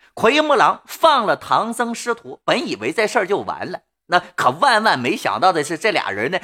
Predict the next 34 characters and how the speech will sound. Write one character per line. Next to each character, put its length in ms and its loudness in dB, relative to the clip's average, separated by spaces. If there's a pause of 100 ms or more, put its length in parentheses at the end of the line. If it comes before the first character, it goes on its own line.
居 160 -8
然 180 2
又 300 2
找 160 2
上 160 2
门 180 -2
来 140 -6
了。 120 -14 (420)
双 280 6
方 160 2
一 140 -6
见 220 2
面， 220 -4 (340)
那 120 0
奎 240 2
木 120 -2
狼 180 2
才 160 -2
知 160 -6
道 220 -2
啊， 180 2
这 100 -4
猪 160 -6
八 160 2
戒 160 -2
是 120 -6
回 160 -2
来 100 4
给 100 -4
他 100 -4
要 180 2
老 180 -2
婆 180 -2
的。 120 -8